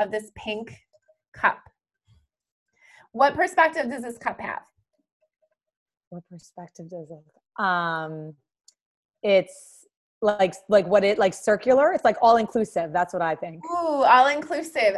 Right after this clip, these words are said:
Speaker 1: Okay. And so from the perspective of all inclusivity, when you think about your program, what comes up for you?
Speaker 2: Um, just allowing any woman who has the desire,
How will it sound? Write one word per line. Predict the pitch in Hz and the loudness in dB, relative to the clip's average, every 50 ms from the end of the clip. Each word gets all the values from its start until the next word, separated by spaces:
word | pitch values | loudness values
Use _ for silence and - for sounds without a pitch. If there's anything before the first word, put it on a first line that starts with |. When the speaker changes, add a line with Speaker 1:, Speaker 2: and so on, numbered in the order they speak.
| - 254 - | 0 0 0
Speaker 1:
Okay. | 320 262 247 214 190 | 0 0 0 0 0
And | 220 247 240 | -2 -4 -6
so | 277 269 | -8 -6
from | 262 294 277 277 | -4 -4 -4 -4
the | 277 240 | -4 -6
perspective | 320 320 - - 311 320 320 339 320 302 | -6 -6 -4 -2 -4 -2 -2 -4 -6 -6
of | 269 240 - | -4 -2 0
all | - 247 247 262 | 2 2 2 0
inclusivity, | 262 269 277 - 294 277 - - 262 - - - 254 233 247 202 208 190 180 190 208 208 214 | -4 -8 -10 -12 -12 -12 -12 -12 -14 -12 -10 -10 -8 -6 -6 -4 -4 -4 -2 -2 -2 -4 -4
when | 240 247 247 | -6 -8 -10
you | 247 254 254 | -10 -12 -14
think | - 285 269 269 | -14 -12 -10 -8
about | 294 262 262 247 233 - 240 | -4 0 2 2 2 2 0
your | 247 240 | -4 -6
program, | 240 - - 294 254 254 254 - 220 202 185 185 185 175 185 196 233 262 262 | -4 -2 0 0 2 2 0 0 0 0 0 0 -2 -4 -4 -6 -10 -10 -8
what | 254 240 254 | -10 -8 -6
comes | 277 262 269 277 | -6 -6 -4 -4
up | 247 - - | -6 -6 -6
for | - 180 | -8 -8
you? | 147 98 78 - _ _ _ _ _ - - - _ _ _ _ - _ _ _ _ _ _ _ _ - | -8 -8 -10 -14 _ _ _ _ _ -20 -20 -20 _ _ _ _ -20 _ _ _ _ _ _ _ _ -6
Speaker 2:
Um, | 233 214 202 202 196 190 190 190 190 190 208 _ _ _ _ _ _ _ _ _ _ _ _ _ _ _ _ _ _ _ _ _ _ _ _ _ _ _ _ - - - - 190 | -4 -2 0 0 0 0 -2 -4 -6 -10 -12 _ _ _ _ _ _ _ _ _ _ _ _ _ _ _ _ _ _ _ _ _ _ _ _ _ _ _ _ -12 -10 -10 -10 -8
just | 170 - 254 247 240 - | -4 0 2 2 2 2
allowing | - 233 214 208 208 214 208 202 202 202 196 196 196 190 190 - _ _ - | 0 0 0 2 2 2 2 2 0 0 -2 -4 -4 -6 -8 -12 _ _ -8
any | 208 202 202 202 196 | -6 -4 -4 -4 -4
woman | 190 175 180 185 190 196 185 175 170 165 165 160 160 160 160 - _ - _ - | -4 -4 -6 -6 -4 -4 -6 -6 -6 -6 -6 -8 -10 -12 -14 -16 _ -18 _ -4
who | 214 190 180 175 170 170 170 165 165 175 - | -2 0 0 0 0 -2 -2 -2 -4 -4 -4
has | 180 175 175 170 - | -2 -2 -2 -2 -4
the | - 180 | -8 -8
desire, | 165 175 156 175 156 156 160 175 190 180 170 160 156 151 151 151 - | -6 -6 -4 -2 -2 -2 -2 0 0 0 0 0 -2 -2 -4 -6 -8